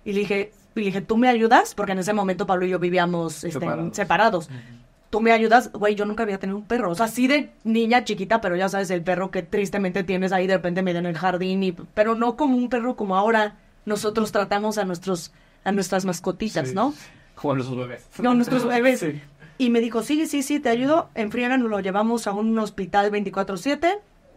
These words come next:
Speaker 1: Nos dijeron, "Está bien, un poco lastimada la piel, pero nada más, y un poco flaco, pero listo".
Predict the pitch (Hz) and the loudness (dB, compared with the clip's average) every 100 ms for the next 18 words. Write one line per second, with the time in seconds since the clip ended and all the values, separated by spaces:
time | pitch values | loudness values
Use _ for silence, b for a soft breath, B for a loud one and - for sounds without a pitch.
0 | _ _ 220 190 196 196 170 185 214 277 | _ _ -4 -2 0 -2 0 2 4 2
1 | 320 233 220 220 202 180 185 185 180 165 | 2 0 -2 0 0 0 -2 0 0 0
2 | 196 208 233 - 175 165 160 180 175 185 | 2 2 2 -2 -2 -2 -6 -4 0 0
3 | 180 262 330 196 180 175 180 220 226 392 | 4 2 2 -2 -2 -2 0 0 2 0
4 | B B B B - 185 180 - - 214 | B B B B 0 2 0 -4 -4 0
5 | 262 220 196 | 0 0 -4